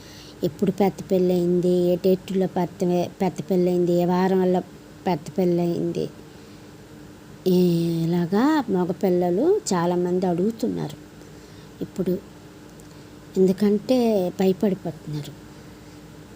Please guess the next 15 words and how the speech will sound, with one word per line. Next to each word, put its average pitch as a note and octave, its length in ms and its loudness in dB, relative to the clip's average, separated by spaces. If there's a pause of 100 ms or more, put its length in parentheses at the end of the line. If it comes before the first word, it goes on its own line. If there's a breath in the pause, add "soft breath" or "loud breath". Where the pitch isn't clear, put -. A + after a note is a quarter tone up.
(880)
కుజుదోషం C4 680 6
ఉంటే F#3 300 2
మాత్రం F3+ 440 0 (1200)
అది F3+ 240 2
చాలా G3 440 4 (2500)
భయమే. F#3 380 6 (600)
కుజుదోషం G3 640 2
ఉండకూడదు. - 680 -6
కుజుదోషం A3 760 2
ఉంటే, G#3 420 0 (460 loud breath)
కుజుదోషం B3 680 4
ఉన్న G3 160 4
అబ్బాయి B3 480 0
అప్-, - 580 -6
అమ్మాయికి F#3 580 4